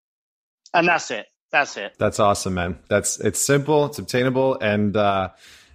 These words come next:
Speaker 2: and from the outside, it looks like you're definitely doing that every single frickin' day. So there you go. So, uh, we're gonna end off. I just have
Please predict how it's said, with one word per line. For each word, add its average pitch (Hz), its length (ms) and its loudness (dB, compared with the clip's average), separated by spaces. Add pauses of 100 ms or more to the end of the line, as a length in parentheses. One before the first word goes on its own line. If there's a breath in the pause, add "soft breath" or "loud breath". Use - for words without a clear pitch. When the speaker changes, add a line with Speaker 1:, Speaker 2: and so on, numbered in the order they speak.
(140)
Speaker 2:
and 110 260 0 (380)
from 123 200 0
the 120 120 2
outside, 120 480 0
it 104 60 -8
looks 110 180 -4
like 104 140 -8
you're 101 60 -8
definitely 104 340 0
doing 98 160 0
that 92 260 -4
every 95 380 2
single 95 320 -2
frickin' 95 340 0
day. 87 220 0
So 87 460 0 (840)
there 104 180 0
you 104 80 2
go. 95 220 0
So, 120 320 -2 (320 loud breath)
uh, 110 240 2
we're 123 100 2
gonna 139 140 -2
end 139 140 -2
off. 139 180 0
I 131 60 -10
just 120 100 -8
have 120 180 -8